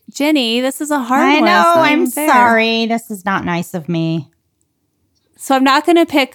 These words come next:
Speaker 1: w-, a proudest moment for my children because they all have moments. So I'm definitely gonna say the moment that my husband, um,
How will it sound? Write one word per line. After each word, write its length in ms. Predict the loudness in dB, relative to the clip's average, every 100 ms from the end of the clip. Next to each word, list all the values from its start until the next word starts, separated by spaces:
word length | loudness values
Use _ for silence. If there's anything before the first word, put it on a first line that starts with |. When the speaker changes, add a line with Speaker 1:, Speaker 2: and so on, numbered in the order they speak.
| -12 -8
Speaker 1:
w-, 200 | -6 -2
a 260 | 2 2 2
proudest 320 | 0 0 -2
moment 200 | -2 -4
for 100 | -6
my 140 | -8
children 380 | -8 -8 -6 -8
because 480 | -10 -8 -6 -6 -6
they 160 | -2
all 220 | 0 -2 -4
have 220 | -4 -4
moments. 460 | -4 -4 -8 -12
So 420 | -4 0 0 -2 -4
I'm 100 | -8
definitely 360 | -8 -6 -4 -2
gonna 180 | -4
say 560 | -4 -4 -4 -2 -4 -4
the 120 | -4
moment 300 | -6 -8 -8
that 140 | -8 -6
my 120 | -6
husband, 800 | -6 -8 -8 -6 -4 -4 -6 -8 _ _ _ _ _ _ _ _ -6
um, 920 | -4 -2 -2 -2 -4 -4 -6 -8